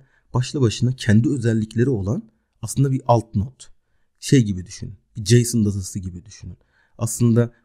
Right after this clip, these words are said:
bu bir sınıf, onun altında başka bir sınıf gibi düşünün. İşte ticari faaliyetin hangi müşteriye ait olduğu, başlangıç tarihi, ticari faaliyetin yarın öbür gün iş kuralları değişecek, ticari faaliyetin boyutu,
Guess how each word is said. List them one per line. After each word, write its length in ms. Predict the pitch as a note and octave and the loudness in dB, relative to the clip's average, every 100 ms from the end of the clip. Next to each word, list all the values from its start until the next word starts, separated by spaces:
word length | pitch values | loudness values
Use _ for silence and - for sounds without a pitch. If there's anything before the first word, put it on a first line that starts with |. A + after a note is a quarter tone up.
| - | -2
bu 100 | A#2 | 2
bir 80 | B2 | 2
sınıf, 300 | - B2+ - - | 0 -2 -2 4
onun 160 | B2 | 6
altında 340 | A2 F#2 C#3 A2+ | 6 2 -2 -2
başka 280 | G2 - | -4 -4
bir 60 | F#2 | -6
sınıf 360 | - G2 F#2+ - | -4 -4 -4 -6
gibi 220 | F#2 F2+ | -8 -8
düşünün. 340 | F#2+ - F#2+ - _ _ _ | -12 -12 -14 -16 _ _ _
İşte 160 | _ C3 | _ -12
ticari 400 | - G#2+ A2+ A#2 | -4 2 4 4
faaliyetin 840 | - A2+ G2+ G2 - A2+ A2+ - _ _ _ | 2 0 2 0 0 0 0 -2 _ _ _
hangi 300 | A#2 A2+ G#2 | 2 4 4
müşteriye 480 | F#2+ - F#2+ G2+ | 0 -2 -2 0
ait 340 | G2 F2+ - - | -2 -4 -10 -20
olduğu, 460 | A#2 G2+ G2 G2+ | -18 -16 -14 -8
başlangıç 560 | G2 G2 G#2+ G2+ G#2 - | -6 -4 -2 -2 -2 -6
tarihi, 540 | - G#2 G2 F#2 G#2+ _ _ _ _ _ | -4 -2 -4 -8 -14 _ _ _ _ _
ticari 360 | - G#2+ A#2 A#2+ | 0 6 6 6
faaliyetin 440 | - A2 G#2+ A#2 | 2 0 0 0
yarın 380 | G#2+ A#2 A#2 A#2 | 2 2 2 0
öbür 120 | A#2 | -2
gün 160 | A2 A#2+ | -2 -4
iş 240 | B2+ - | -6 -8
kuralları 460 | - B2 A#2+ B2 A#2 | -2 0 2 0 2
değişecek, 500 | A#2 - A2 C3 - | 0 -2 -6 -6 -6
ticari 360 | G#2+ A#2+ B2 | -2 0 -2
faaliyetin 640 | B2 A#2 A#2 A#2 A#2 C3+ G2 | -6 -6 -2 -2 -4 -6 0
boyutu, 480 | G#2 G2+ - F#2+ | 2 0 -2 -16